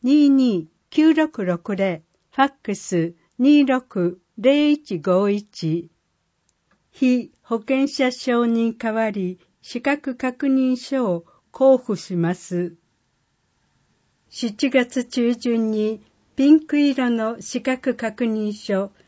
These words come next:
有効期限、令和八年七月三十一日を特定記録郵便で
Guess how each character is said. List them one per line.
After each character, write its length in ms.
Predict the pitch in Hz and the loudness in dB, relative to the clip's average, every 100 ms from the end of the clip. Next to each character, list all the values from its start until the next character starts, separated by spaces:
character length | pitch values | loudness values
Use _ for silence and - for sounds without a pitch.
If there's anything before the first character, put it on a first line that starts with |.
| _ _ - | _ _ -4
有 200 | 240 302 | 0 0
効 300 | - 285 269 | 0 0 0
期 200 | - 247 | -2 -4
限、 320 | 233 180 190 - _ - | -2 -2 -4 -12 _ -2
令 240 | 277 320 | 0 2
和 160 | 262 202 | 0 -2
八 380 | 185 165 - 226 | -4 -8 -4 -2
年 320 | 196 165 165 _ _ _ _ | 0 -2 -6 _ _ _ _
七 320 | - - 277 | -14 -2 -2
月 240 | 269 247 | 0 -4
三 420 | - - 285 285 262 | -10 -2 0 0 -2
十 280 | 220 208 | -2 -2
一 260 | 185 165 262 | -2 -4 -2
日 400 | 233 233 - 220 | 0 -2 -4 -2
を 220 | 190 185 - _ - | -2 -2 -8 _ -4
特 260 | 240 262 | -2 -2
定 260 | - 285 285 | 0 0 0
記 200 | - 277 | -2 0
録 280 | 277 285 302 | 0 0 0
郵 300 | 294 311 277 | 2 2 2
便 300 | 220 196 180 | -2 -2 0
で 260 | 175 185 | 0 0